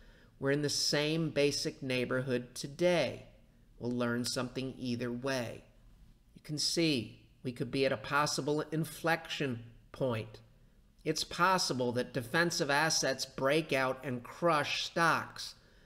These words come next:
It's also possible that defensive assets are about to hit resistance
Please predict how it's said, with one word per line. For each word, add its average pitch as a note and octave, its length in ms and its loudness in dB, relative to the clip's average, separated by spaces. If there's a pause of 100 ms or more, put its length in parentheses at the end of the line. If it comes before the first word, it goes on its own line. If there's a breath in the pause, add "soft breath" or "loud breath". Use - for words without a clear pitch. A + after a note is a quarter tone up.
(320 soft breath)
It's D3+ 160 -2
also F3+ 400 4
possible C3+ 560 0
that C3+ 160 -2
defensive E3+ 500 0
assets C3+ 480 0
are C#3 100 2
about C#3 400 0
to C3 120 -2
hit D3+ 240 -2
resistance C3+ 1040 -2